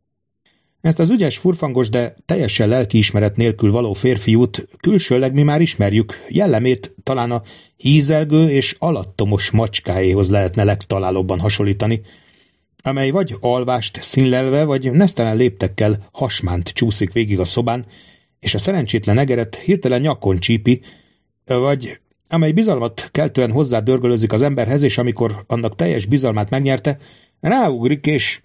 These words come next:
azon a helyen, ahol az imént hízelegve nyaldosta a kezét, megmarja. Meggörbett háttal és alázatos tekintettel nyitott be, és beszéde olyan mézes-mázos volt, hogy aki hallotta, azt hitte volna,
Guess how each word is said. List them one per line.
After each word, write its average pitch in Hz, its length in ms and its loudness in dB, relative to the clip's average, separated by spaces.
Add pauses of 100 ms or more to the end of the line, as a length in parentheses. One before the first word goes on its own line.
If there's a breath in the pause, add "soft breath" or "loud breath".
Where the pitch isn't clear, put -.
azon 196 300 0
a 110 60 0
helyen, 113 520 -2
ahol 120 220 -2
az 120 120 0
imént 131 320 -4
hízelegve 113 540 2
nyaldosta 113 420 -2
a 98 60 -4
kezét, 127 280 -2
megmarja. 92 540 -2 (1300)
Meggörbett 127 680 0
háttal 131 480 -4
és 110 120 -2
alázatos 104 560 -2
tekintettel 101 560 -2
nyitott 104 320 2
be, 113 100 0
és - 480 -2
beszéde 120 520 0 (320 loud breath)
olyan 180 260 0
mézes-mázos 110 760 0
volt, 113 240 0
hogy 107 300 -2
aki 104 220 -2
hallotta, 123 480 -2
azt 165 220 -4
hitte 101 240 0
volna, 117 320 -2